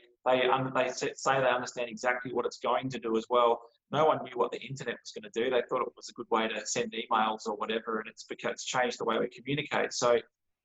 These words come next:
no one knows where blockchain's gonna end up, but we do know that it is gonna have a significant impact on disruption in the way we do things, and, and it's definitely changed the way we think about things. So, um,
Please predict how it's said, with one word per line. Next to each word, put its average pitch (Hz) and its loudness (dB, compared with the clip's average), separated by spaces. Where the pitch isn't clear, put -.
no 147 4
one 170 4
knows 127 2
where 113 0
blockchain's 117 -4
gonna 110 -12
end 107 -6
up, 113 4
but 135 4
we 131 2
do 139 4
know 135 4
that 127 -2
it 123 -2
is 120 -8
gonna 120 -4
have 120 -2
a 117 -8
significant 120 -12
impact 113 -6
on 113 -4
disruption - 0
in 101 -14
the 104 -18
way 104 0
we 101 -4
do 131 0
things, - -14
and, 113 -10
and 127 -6
it's - -12
definitely 147 -2
changed 113 -4
the 117 -6
way 107 2
we 101 -2
think 131 -8
about 104 0
things. 98 -8
So, 131 2
um, 117 2